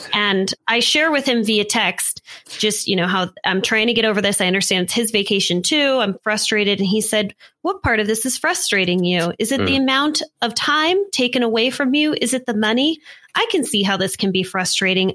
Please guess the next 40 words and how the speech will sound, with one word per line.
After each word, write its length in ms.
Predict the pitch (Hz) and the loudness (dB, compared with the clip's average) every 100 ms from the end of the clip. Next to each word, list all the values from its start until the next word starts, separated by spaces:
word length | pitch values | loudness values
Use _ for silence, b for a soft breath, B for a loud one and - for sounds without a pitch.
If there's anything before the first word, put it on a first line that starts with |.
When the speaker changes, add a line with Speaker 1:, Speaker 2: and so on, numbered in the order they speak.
| - | -2
Speaker 2:
I 80 | |
just 200 | 240 277 | -2 -2
wanna 240 | - 294 277 | 0 -2 0
understand 640 | 226 226 220 220 - 202 196 | 0 0 0 0 0 0 0
your 140 | 185 | 0
frustration. 880 | 185 185 185 - 175 175 - 117 113 - B B - | -2 -2 -2 -2 0 0 0 0 -2 -6 B B -4
Go 100 | 269 | -2
ahead 160 | 277 277 | 0 0
and 100 | 240 | 0
share 260 | - 196 | 0 0
with 200 | 175 165 | 0 -2
me." 280 | - - 185 B B B | -4 -4 -4 B B B
And 160 | 269 262 | -2 0
he, 240 | 247 311 - | 0 0 -2
uh, 80 | - - - | -4 -8 -6
he 180 | 277 302 | 0 2
is 120 | 247 | 2
genuinely, 960 | 202 233 226 240 254 262 269 269 269 254 | 2 2 2 2 2 2 0 2 2 2
like, 200 | 226 202 | 0 0
sitting 360 | - 208 208 | 0 2 2
there 220 | 196 196 | 2 2
at 80 | 190 | 0
the 80 | 196 | -2
car 280 | - 185 180 | -2 0 0
wash, 560 | 180 175 170 - - - - _ | 0 0 2 2 0 -2 -12 _
texting 500 | - 233 - 240 220 | -2 -2 0 0 2
this 180 | 190 - | 0 -2
to 180 | - 202 | -2 0
me, 320 | 190 180 180 190 | 2 2 0 -2
being 280 | 214 202 | 0 2
the 80 | 202 | 2
most 240 | 196 190 202 | 0 -2 -2
amazing 480 | 190 202 214 202 | 0 0 0 0
husband. 640 | 190 185 175 - 160 190 - B B B B - | 0 -2 -2 -2 -2 -2 -6 B B B B -4
Um, 400 | 202 190 190 190 _ _ - _ _ _ - | -2 0 -2 -6 _ _ -20 _ _ _ -4
but 160 | 220 | 0
I 120 | 214 220 | 2 2
just 160 | 233 | 0
wanted 240 | 247 240 | 0 0
to 80 | 214 | 0